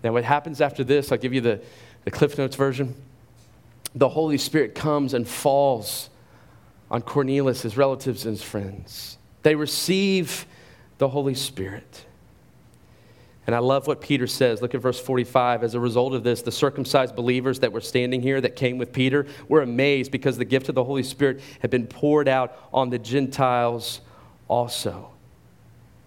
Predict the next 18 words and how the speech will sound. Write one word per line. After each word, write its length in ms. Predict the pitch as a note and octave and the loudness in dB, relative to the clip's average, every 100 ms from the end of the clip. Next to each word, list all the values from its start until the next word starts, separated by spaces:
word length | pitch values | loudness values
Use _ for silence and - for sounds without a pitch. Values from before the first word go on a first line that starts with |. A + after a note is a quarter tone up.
| - - - - - _ _ - - - | -20 -20 -20 -20 -20 _ _ -20 -20 -10
But 100 | - | -2
look 120 | A#2+ B2 | -2 2
at 100 | D3 | 2
what 160 | B2+ | 2
Peter 260 | - C#3+ B2 | 2 0 0
says. 440 | - A#2 G2+ G2 | 2 2 2 -2
Go 160 | - E3 | 2 2
over 160 | F#3 | 2
to 80 | D#3 | -2
chapter 320 | A#2 D3 C3 C3+ | 2 2 2 0
eleven, 320 | A#2 A#2+ A2+ | 0 0 -2
verse 220 | A2 - | -2 -2
seventeen. 580 | - G#2+ G#2 - G2 F#2+ - - - - - - - | -2 -2 -4 -8 -8 -10 -20 -20 -20 -20 -20 -10 -2
As 160 | B2+ - | 0 0
he 100 | F3+ | 0
was 140 | D3+ | 2
sharing 680 | - - F3+ F#3+ G#3 E3+ A#2+ | 0 2 2 4 2 2 0
this 580 | G#2 G2 G#2 - - | -2 -2 -6 -8 -10